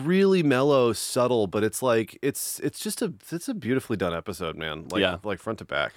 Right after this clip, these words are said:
Speaker 1: really nice.
Speaker 2: It is, yeah. Um, speaking of the restaurant and this whole just sequence, like, all th-,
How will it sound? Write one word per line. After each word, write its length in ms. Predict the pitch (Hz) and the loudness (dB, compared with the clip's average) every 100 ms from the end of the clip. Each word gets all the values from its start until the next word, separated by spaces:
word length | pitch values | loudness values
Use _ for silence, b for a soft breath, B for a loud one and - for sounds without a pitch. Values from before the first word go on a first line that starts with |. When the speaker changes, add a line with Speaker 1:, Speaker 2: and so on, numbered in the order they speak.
| - 85 | -14 -8
Speaker 1:
really 220 | 95 87 | -4 -4
nice. 240 | 76 73 | -6 -2
Speaker 2:
It 80 | 113 | 2
is, 260 | 107 92 - | 4 2 2
yeah. 280 | 92 90 95 - | 2 2 -2 0
Um, 520 | 107 101 98 92 90 | 4 4 4 0 -8
speaking 300 | - 170 143 | -4 -2 2
of 80 | 143 | 4
the 60 | 117 | 4
restaurant 420 | 123 - 104 101 | 4 4 2 2
and 300 | 101 101 98 | 4 4 2
this 120 | 95 - | -2 -2
whole 340 | 98 90 87 | 2 2 2
just 160 | 87 - | -2 -4
sequence, 400 | 98 92 90 90 | -2 -2 -2 0
like, 280 | 92 90 _ b b b b _ - | -2 -2 _ b b b b _ 0
all 160 | 117 | 2
th-, 80 | 123 | 2